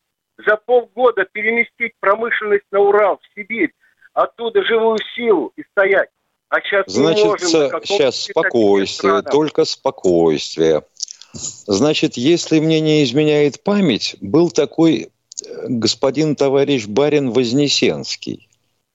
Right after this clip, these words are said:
Speaker 2: начальник Госплана, председатель. Так вот, он был автором плана эвакуации и размещения техники –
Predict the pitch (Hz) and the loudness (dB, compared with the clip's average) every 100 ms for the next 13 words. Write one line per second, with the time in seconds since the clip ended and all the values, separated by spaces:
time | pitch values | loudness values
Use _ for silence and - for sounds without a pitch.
0 | _ _ _ _ - 151 - 147 104 85 | _ _ _ _ -2 0 2 0 0 -2
1 | 87 92 123 - - 117 71 62 - 110 | -6 -4 -4 -4 -2 -2 -2 -8 -8 -4
2 | 110 - 147 98 65 - - - _ _ | -4 -2 -2 -2 -4 -6 -14 -16 _ _
3 | _ _ _ _ - - 151 156 - - | _ _ _ _ -6 -2 0 0 -2 0
4 | 196 214 190 120 131 101 - 123 110 - | 2 2 -2 0 0 0 -2 -2 -4 -4
5 | 92 78 65 62 - 127 180 170 90 - | -4 -2 -4 -6 -2 0 0 -2 -4 -4
6 | - 107 117 113 120 120 151 180 - - | -2 0 0 -2 0 2 2 -2 -4 -2
7 | 85 73 107 110 117 95 120 127 - - | -2 -2 -2 0 0 0 0 0 -2 0
8 | 127 107 87 87 90 82 73 - 165 180 | 0 0 0 0 2 2 0 -2 -2 -2
9 | - 92 82 - - - | -4 -4 -4 -4 -6 -6